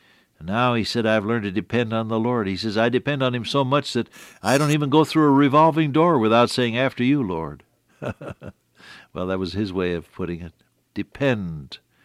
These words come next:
on the Lord Jesus Christ. Depend on him.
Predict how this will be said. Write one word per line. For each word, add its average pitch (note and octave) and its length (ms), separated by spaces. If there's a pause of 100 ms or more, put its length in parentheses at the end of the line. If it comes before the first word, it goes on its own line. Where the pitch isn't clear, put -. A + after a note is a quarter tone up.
(600)
on F2 200
the E2 100
Lord E2 380
Jesus - 440
Christ. - 640
Depend G3 460
on A#1+ 140
him. B2+ 140